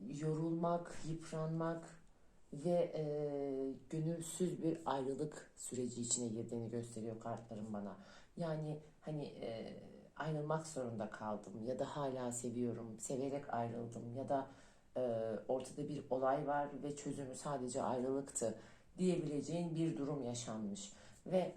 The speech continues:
e, çok kişiden yardım istemiş, çare aramış, umut aramışsın. E,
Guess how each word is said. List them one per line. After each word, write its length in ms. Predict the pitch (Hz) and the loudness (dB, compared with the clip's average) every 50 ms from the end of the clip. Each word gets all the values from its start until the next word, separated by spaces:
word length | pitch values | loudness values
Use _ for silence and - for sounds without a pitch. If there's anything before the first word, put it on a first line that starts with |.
| - - | 0 2
e, 440 | 160 151 147 143 143 139 135 135 131 - | 2 4 4 4 4 4 4 2 0 0
çok 280 | - - 202 196 - | 2 2 2 2 2
kişiden 360 | - - - 147 139 143 127 120 | -2 -2 -2 0 2 2 2 2
yardım 380 | 120 120 117 117 120 120 208 | 2 2 2 2 0 0 -2
istemiş, 580 | 101 - - - 107 107 107 107 - - - - - - - - - - | -4 -4 -4 -6 -6 -4 -4 -4 -6 -8 -10 -12 -16 -20 -20 -18 -4 -2
çare 420 | - - 151 139 135 117 - 123 | 2 4 6 6 6 6 4 4
aramış, 560 | - 143 135 139 135 131 123 - - - - - - - - | 4 2 2 2 2 2 0 0 0 -2 -4 -6 -8 -8 -6
umut 340 | - 131 139 135 - - | -4 -4 -2 -2 0 2
aramışsın. 560 | - 123 - 220 - 208 - - - - 214 214 - - - - - - - - - | 2 2 4 2 2 0 0 -2 -2 -2 -2 -4 -4 -6 -10 -16 -16 -18 -12 -6 -4
E, 80 | - | -2